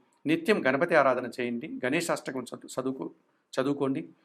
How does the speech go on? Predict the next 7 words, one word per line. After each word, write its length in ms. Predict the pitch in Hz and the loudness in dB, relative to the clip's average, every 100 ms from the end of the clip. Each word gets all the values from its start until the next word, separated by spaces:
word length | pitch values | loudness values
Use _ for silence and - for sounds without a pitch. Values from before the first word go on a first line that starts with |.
| _ _ - | _ _ 2
గణపతికి 480 | 139 175 208 - 127 135 | 4 6 2 0 4 6
గరికమాలను 480 | 160 208 180 156 131 | 6 6 6 4 2
సమర్పించండి. 720 | 127 120 127 110 120 113 113 - | -4 -6 -6 -6 -6 -6 -6 -2
ఈ 40 | |
రకంగా 260 | 127 127 143 131 | 0 0 0 -2
చేయడం 140 | 123 | -4
వల్ల 240 | 123 120 | -2 -2